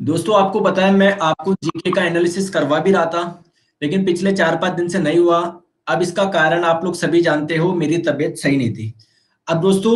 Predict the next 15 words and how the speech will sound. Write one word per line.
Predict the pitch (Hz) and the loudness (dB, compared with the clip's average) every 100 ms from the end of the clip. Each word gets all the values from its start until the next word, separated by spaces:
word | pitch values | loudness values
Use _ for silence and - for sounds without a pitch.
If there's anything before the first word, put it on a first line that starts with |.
| 233 | 2
मैं | 165 170 196 | 2 2 2
आप | 170 - 185 | 0 0 -2
लोगों | 180 | -2
के | 180 | 0
लिए | 190 196 190 | 0 2 2
क्या | 180 | 0
कर | 180 165 | 0 0
रहा | 165 | 0
हूँ, | 185 | 0
वापस | 156 147 180 | 0 0 -2
आप | 170 165 | -4 -4
लोग | 180 | -6
सुनिए, | 170 170 170 139 160 | -6 -6 -2 -2 -4
क्योंकि | - _ _ _ 175 190 | -8 _ _ _ -6 -2
देखिए | 202 196 | -2 -2